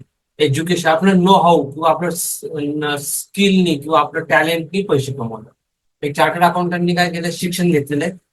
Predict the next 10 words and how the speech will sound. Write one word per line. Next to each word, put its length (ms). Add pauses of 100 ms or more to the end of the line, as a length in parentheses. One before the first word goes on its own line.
(300)
आपलं 220
टॅलेंट्सही 500
वापरतो, 460
लोकांना 280
सर्व्हिस 460
प्रोव्हाइड 340
करतो 200
आणि 160
पैसे 280
कमवतो. 160